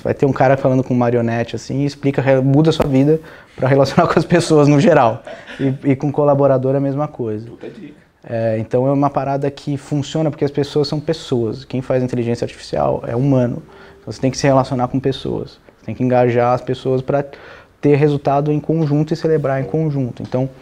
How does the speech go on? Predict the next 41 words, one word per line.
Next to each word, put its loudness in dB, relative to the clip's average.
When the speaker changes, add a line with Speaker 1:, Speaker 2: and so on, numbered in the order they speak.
Speaker 1:
são 0
coisas 4
desde 4
o -2
começo, -2
acho 0
que -4
na 0
comunicação -2
e -4
como -2
você -6
porta, -4
porque 2
empreendedor, -2
founder, -4
é -10
porra 0
louca, 0
né? -6
Tá -10
querendo -4
fazer -2
tudo, 0
e 2
às 0
vezes -2
você -2
fala 2
uma 0
parada -4
que -12
pode -4
soar 0
outra -2
coisa, 0
e -6
a -2
pessoa 0
se -8
brocha, 2